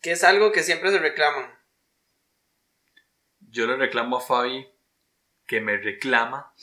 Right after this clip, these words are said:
Speaker 2: porque voy a jugar.
Speaker 1: ¿Jugar qué?
Speaker 2: Fútbol. Una vez a la semana.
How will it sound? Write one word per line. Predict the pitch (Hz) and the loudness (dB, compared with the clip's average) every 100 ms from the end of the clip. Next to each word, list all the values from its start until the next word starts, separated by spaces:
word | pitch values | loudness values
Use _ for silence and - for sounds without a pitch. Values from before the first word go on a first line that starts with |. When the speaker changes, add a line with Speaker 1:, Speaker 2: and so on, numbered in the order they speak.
| - | -10
Speaker 2:
porque | - 113 - | -4 -4 -2
voy | 104 | -2
a | 107 | -2
jugar. | 107 101 101 - _ _ _ 240 - - _ _ _ _ | -4 -10 -12 -16 _ _ _ _ -20 -20 _ _ _ _
Speaker 1:
¿Jugar | - 147 139 | -18 -14 -14
qué? | - 151 - _ _ _ | -14 -18 -18 _ _ _
Speaker 2:
Fútbol. | - 147 143 107 - _ _ _ | -4 -2 -2 -6 -8 _ _ _
Una | 147 143 139 | -4 2 4
vez | 139 | 4
a | 151 | 4
la | 147 | 2
semana. | 127 113 131 - | 0 -6 -8 -14